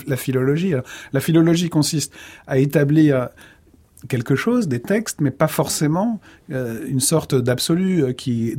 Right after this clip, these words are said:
relativiserait tout le reste. La déformation qui a rendu l'original compliqué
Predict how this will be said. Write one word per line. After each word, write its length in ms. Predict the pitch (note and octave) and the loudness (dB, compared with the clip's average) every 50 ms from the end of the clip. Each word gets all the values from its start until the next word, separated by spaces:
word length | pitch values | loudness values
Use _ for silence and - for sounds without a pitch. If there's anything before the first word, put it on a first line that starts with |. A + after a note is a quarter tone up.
| B2+ - | -6 -8
relativiserait 720 | B2+ G2+ C#3 C3 B2+ B2+ - C#3+ C3+ C3+ B2+ C#3 C#3 C3+ | -2 0 2 2 2 0 -2 -2 -2 -2 -2 0 -2 -2
tout 100 | C3+ - | 0 -2
le 60 | F3+ E3+ | -2 0
reste. 260 | E3+ D#3 C#3 - - | 0 -2 -2 -2 -4
La 80 | A#2+ | -2
déformation 800 | A2+ A#2+ C#3 C#3+ - - D3 C#3+ D3 C#3+ C#3 - - E3 D3+ C#3+ | 0 2 0 0 2 0 2 2 2 2 0 0 0 0 0 0
qui 200 | - - C3+ B2+ | 0 0 -2 -2
a 280 | A#2+ A2+ A2+ A#2+ B2 B2 | -2 -2 -6 -8 -8 -6
rendu 300 | A2+ B2 C3 C3 B2+ C3+ | -2 0 0 2 2 2
l'original 560 | C3 A#2+ B2 B2 B2+ B2 B2 B2+ B2+ B2 A#2+ | 2 2 0 0 0 0 0 -2 -2 -2 -4
compliqué 580 | - - A2+ - - B2 B2 - F#3 G3+ G#3+ | -6 -8 -8 -6 -8 -10 -6 -2 -2 -2 -2